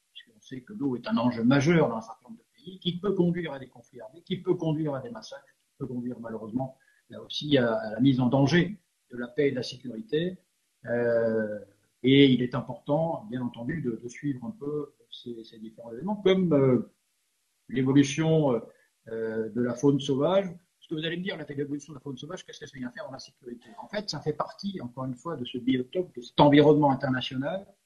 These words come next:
qui, euh, qui est au cœur de l'action des forces de sécurité. D'ailleurs, euh, le ministère de l'Intérieur, euh, donc la police et la gendarmerie nationale,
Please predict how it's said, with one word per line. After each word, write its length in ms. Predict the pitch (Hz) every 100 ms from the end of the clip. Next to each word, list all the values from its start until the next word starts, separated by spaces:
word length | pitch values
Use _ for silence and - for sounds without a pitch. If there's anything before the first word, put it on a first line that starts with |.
| _ _ _ _ _
qui, 340 | 170 185 180
euh, 280 | 139 131 131
qui 180 | 123 165
est 100 | 170
au 100 | 180
cœur 220 | 202 214
de 60 | 160
l'action 300 | 143 - 190
des 100 | 151
forces 220 | 170 147
de 40 |
sécurité. 520 | 143 147 _ 131 117 _
D'ailleurs, 440 | 117 147 196 196 _ _ _ _ _ -
euh, 500 | 117 117 113 110 104 101 101 _ 101
le 100 | 107
ministère 380 | 113 117 - 123
de 60 |
l'Intérieur, 680 | 120 - 120 135 170 185 147
euh, 100 | 117
donc 220 | 117 120
la 80 | -
police 360 | - 120 123 113
et 40 |
la 60 | 113
gendarmerie 260 | 110 110
nationale, 460 | 110 - 117 165 185